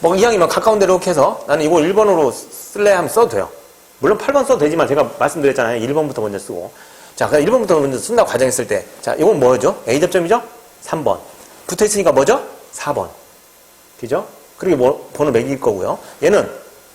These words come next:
A 접점이죠? 이제 일 번 단자는 못 쓰죠? 이제 양이 너무 넘쳤잖아요. 그러니까 어떻게 돼? 짝꿍을 이제 다 썼으니까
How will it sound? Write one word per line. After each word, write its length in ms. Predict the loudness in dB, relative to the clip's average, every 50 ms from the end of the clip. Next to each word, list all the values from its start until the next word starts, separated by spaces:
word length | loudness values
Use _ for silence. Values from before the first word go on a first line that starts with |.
| -20 -8 -2 0
A 100 | 2 2
접점이죠? 580 | 2 2 2 2 4 4 4 2 2 0 -8 -12 -16 -20 -20 -14 -4
이제 160 | 0 0 2
일 300 | 2 0 0 0 2 4
번 120 | 4 4 4
단자는 320 | 4 4 4 4 4 4
못 80 | 2 2
쓰죠? 420 | 2 2 2 2 0 0 -4 -12 -14 -18 -20 -20 -20 -20 _ _ _ -10
이제 220 | -6 -4 -4 -4 -6 -10 -18 -20 -20 -20 -20 -20 -20 -20 _ _ _ -8 -4 0
양이 240 | 2 2 4 4
너무 380 | 4 4 4 2 2 0 0 0
넘쳤잖아요. 580 | 0 0 2 2 2 2 2 4 4 2 0 -2 -8 -14 -8 -4
그러니까 180 | 0 0 2
어떻게 180 | 2 2 2 2
돼? 60 | 2
짝꿍을 360 | 2 0 2 2 4 4 4
이제 120 | 4 2 0
다 100 | 0 0
썼으니까 640 | 0 0 0 0 0 2 2 2 0 0 -4 -12